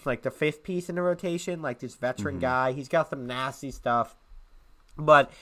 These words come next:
Speaker 1: he'll just toss innings for you. Like, he's not gonna do anything great.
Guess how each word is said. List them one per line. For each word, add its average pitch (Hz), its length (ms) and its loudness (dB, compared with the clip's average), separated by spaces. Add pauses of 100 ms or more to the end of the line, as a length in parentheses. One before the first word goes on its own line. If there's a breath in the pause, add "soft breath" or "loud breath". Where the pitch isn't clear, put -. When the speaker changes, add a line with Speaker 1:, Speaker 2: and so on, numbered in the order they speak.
(240 loud breath)
Speaker 1:
he'll 185 140 6
just 190 220 0
toss 156 280 8
innings 120 300 -8
for 110 100 -10
you. 101 260 -6
Like, 107 160 -8
he's 135 140 -8
not 147 180 2
gonna 131 160 -6
do 120 180 -4
anything 110 300 -10
great. 107 320 -4